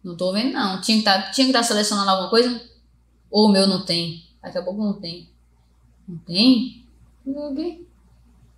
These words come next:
Será possível?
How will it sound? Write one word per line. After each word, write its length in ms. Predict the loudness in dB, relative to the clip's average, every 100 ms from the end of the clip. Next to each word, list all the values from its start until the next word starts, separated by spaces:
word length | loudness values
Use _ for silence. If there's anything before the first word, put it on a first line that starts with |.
| _ _ _ _ _ _ _ _ -12 -10 -10 -14 _ _
Será 340 | -4 0 0 0
possível? 420 | -2 -2 -4